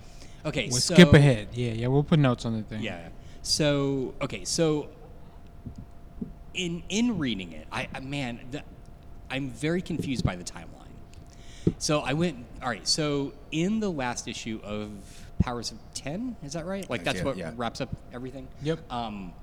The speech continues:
Speaker 1: they, they, they do a really cool job of basically re-, how do I say this? Like, re-, replaying scenes earlier in the series, right? So the whole sequence where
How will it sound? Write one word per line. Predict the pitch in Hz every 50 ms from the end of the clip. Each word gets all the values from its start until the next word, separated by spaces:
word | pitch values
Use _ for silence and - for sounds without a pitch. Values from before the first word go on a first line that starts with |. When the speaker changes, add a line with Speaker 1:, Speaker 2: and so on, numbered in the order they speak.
| - - - - - - - - - - - - - - - - - - - - 135
Speaker 1:
they, | 123 151 147 151 - - 147
they, | 175 165
they | 165 175
do | 170 151 220 277 320
a | 165
really | 120 123 151 202 220 196
cool | - - - 165 139 117
job | - - 117 123 139 131
of | 104 -
basically | - 120 120 - - - - 127 123 113 107 101 98 98 101 107
re-, | 110 123 131 139 139 139 143 143 147 - - - - - - - - - - - - - - - - - - - - - - - - - - - - - - - - - - - -
how | - 123
do | 117 113
I | 98
say | - - 101
this? | 95 95 92 - - - -
Like, | 117 117 - - - 107 113
re-, | 123 131 135 151 - - - - -
replaying | 147 160 170 170 170 - - - - 131 127 127 110 95 92 90 85 87 90 - - - - - - - - - - - - - - - - - - - - - - - - - - - -
scenes | - - - - 156 147 139 135 131 135 135 120 120 120 - -
earlier | 120 123 127 123 120 107 107
in | 101 95
the | 92 -
series, | - - 87 - - - -
right? | - 101 104 101
So | - 117
the | 117 113
whole | 113 147 165 151
sequence | - - - 135 - - 131 117 - - 120
where | 117 110 107 107 107 107 104 -